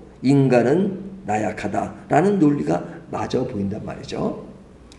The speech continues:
하지만 우리가 원점으로 돌아가야죠. 원점이 뭐예요? 성경 있는 그대로. 우리가 처음에 처음과 끝을 알고 그 흐름을 아는 것.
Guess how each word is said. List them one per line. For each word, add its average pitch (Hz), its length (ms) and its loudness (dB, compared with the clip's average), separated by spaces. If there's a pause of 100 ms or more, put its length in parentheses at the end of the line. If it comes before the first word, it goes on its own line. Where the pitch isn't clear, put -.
(140)
하지만 196 680 4 (300)
우리가 170 240 8
원점으로 170 480 8
돌아가야죠. 110 560 2 (320)
원점이 165 380 6
뭐예요? 123 480 6
성경 196 520 0
있는 143 280 2
그대로. 95 360 -2 (560)
우리가 143 220 6
처음에 160 640 2 (180)
처음과 190 1000 2
끝을 170 280 4
알고 143 720 4
그 156 180 6
흐름을 170 540 4
아는 107 240 2
것. - 240 -4